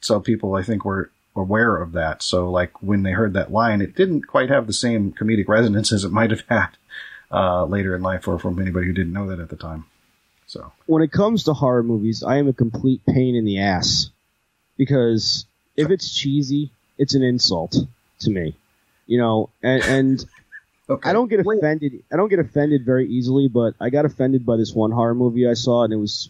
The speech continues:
Speaker 2: Spl-, uh, Splatter Farm Massacre or some such. And
Speaker 1: But how could that
Speaker 2: that's
Speaker 1: be
Speaker 2: where
Speaker 1: bad?
Speaker 2: these
Speaker 3: Wait,
Speaker 2: Yeah.
Speaker 3: wait, Hunter, I have a question for you.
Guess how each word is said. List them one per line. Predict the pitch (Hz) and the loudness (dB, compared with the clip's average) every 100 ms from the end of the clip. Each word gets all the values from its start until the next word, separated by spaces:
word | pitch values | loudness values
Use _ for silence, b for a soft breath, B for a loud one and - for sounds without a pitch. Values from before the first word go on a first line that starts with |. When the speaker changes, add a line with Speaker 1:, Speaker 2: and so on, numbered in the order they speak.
| _ | _
Speaker 2:
Spl-, | 117 - | -8 -4
uh, | 107 104 | -2 -2
Splatter | - - 123 127 135 135 | -4 -4 0 2 2 2
Farm | 107 - 123 123 123 | 0 -2 0 2 2
Massacre | 113 120 - 135 - 131 | 2 0 -2 -2 2 2
or | 123 | 2
some | 131 131 | 0 -2
such. | 127 123 123 80 120 B B B B B B | 0 -2 -2 -8 -10 B B B B B B
And | 113 127 123 120 117 - | 0 2 2 2 -2 -2
Speaker 1:
But | 151 | 0
how | - - | 0 -2
could | 165 | -2
that | 143 | -2
Speaker 2:
that's | 143 | -2
Speaker 1:
be | 165 | 0
Speaker 2:
where | 165 | 0
Speaker 1:
bad? | 156 | 0
Speaker 2:
these | 147 - _ _ _ _ _ _ _ | 0 -4 _ _ _ _ _ _ _
Speaker 3:
Wait, | 214 220 | -2 0
Speaker 2:
Yeah. | - | 2
Speaker 3:
wait, | 196 208 180 | 0 0 0
Hunter, | 214 214 - 226 175 | 0 -2 -4 0 2
I | 185 | 2
have | 220 | 0
a | 220 | 0
question | 196 180 175 156 | 0 0 0 0
for | 139 127 | 2 2
you. | 110 107 | 2 0